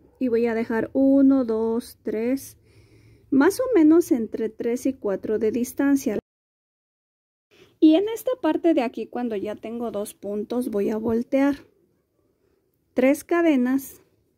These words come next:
y voy a pegar en el puntito número uno con medio punto.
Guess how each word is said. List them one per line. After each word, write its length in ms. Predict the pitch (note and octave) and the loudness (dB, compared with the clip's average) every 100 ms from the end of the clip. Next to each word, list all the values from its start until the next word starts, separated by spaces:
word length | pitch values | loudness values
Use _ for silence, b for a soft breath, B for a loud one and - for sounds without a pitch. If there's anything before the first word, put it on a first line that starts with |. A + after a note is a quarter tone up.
| _ _ _ _ | _ _ _ _
y 120 | C#4 | 2
voy 180 | C#4 C#4 | 4 4
a 80 | C#4+ | 2
pegar 320 | C4 B3 B3 | 0 0 0
en 160 | B3+ | 2
el 160 | C4 C4+ | 2 0
puntito 560 | B3+ B3 A#3+ A#3+ - B3 | -2 -4 -2 -6 -2 0
número 480 | A#3+ A#3 A#3 B3 | 0 0 -2 0
uno 540 | A#3+ C4+ C#4+ C4+ A#3 - _ _ _ _ _ _ _ _ _ _ _ _ _ _ _ _ _ | 2 4 6 4 2 -6 _ _ _ _ _ _ _ _ _ _ _ _ _ _ _ _ _
con 260 | - D4 C4 | 2 4 4
medio 320 | G3+ F#3 G3+ | 2 0 0
punto. 500 | - D4+ F4+ - - | 0 4 4 2 -14